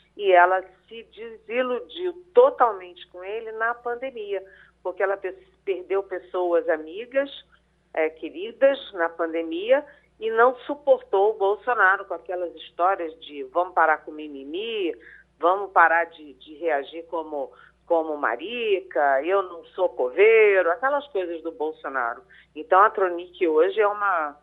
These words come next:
é, é, antibolsonarista muito convicta. E isso puxa, né, aquele eleitorado, é, que era bolsonarista e que é hoje arrependido. <laughs> E ela foi muito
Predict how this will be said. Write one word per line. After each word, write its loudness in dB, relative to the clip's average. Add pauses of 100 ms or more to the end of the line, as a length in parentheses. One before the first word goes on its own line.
(340)
é, 0 (360)
é, -2
antibolsonarista -2
muito -4
convicta. -2 (320)
E 0
isso 0 (180)
puxa, 0
né, -2
aquele -2
eleitorado, 0 (380)
é, -2
que -4
era 0 (240)
bolsonarista -8
e -10
que -6
é 0
hoje -2 (240)
arrependido. -2
<laughs> -20 (180)
E 0
ela 6
foi -2
muito -14